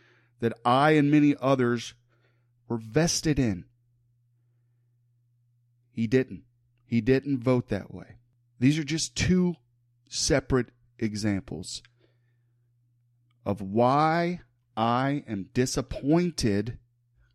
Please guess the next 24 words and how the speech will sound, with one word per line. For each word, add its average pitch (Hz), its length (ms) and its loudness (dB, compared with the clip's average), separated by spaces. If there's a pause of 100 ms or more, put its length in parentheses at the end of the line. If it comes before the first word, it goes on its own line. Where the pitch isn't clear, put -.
(280)
in 107 160 -4
the 110 80 -4
Ward 117 400 -2
Four 120 280 -6
councilman, 95 680 -8 (680)
Andy 98 380 -4
Hill. 151 400 -6 (1400)
I'll 147 80 4
give 196 160 0
you 180 80 6
another 143 260 6
quick 107 320 -2
example. 90 580 -6 (960)
Back 143 200 0
in 139 80 2
twenty 151 280 -2
seventeen, 120 580 0
when 104 160 0
Mister 117 420 2
Hill 107 340 2
was 101 180 -4
running 98 400 -6 (480)
for 101 140 -8
office, 143 640 -2